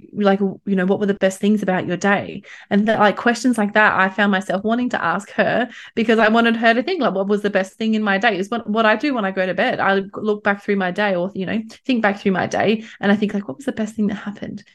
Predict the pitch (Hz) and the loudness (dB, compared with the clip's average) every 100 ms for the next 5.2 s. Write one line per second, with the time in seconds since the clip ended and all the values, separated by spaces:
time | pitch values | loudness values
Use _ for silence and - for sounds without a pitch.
0 | - 202 202 208 214 196 180 214 233 139 | -6 -2 0 2 2 2 2 2 2 0
1 | - 202 226 226 254 160 170 202 185 190 | 0 -2 -2 -2 -2 -2 -2 -4 -6 -4
2 | - - - 226 208 95 - - _ _ | -4 -4 -4 -2 0 -4 -8 -14 _ _
3 | 202 - 214 175 - 202 208 - 160 - | -16 -2 0 0 -6 -4 -4 -4 -6 -6
4 | 170 262 - - - - - - - 214 | -4 -2 -2 -4 -8 -6 -6 -10 0 4
5 | 220 208 | 4 2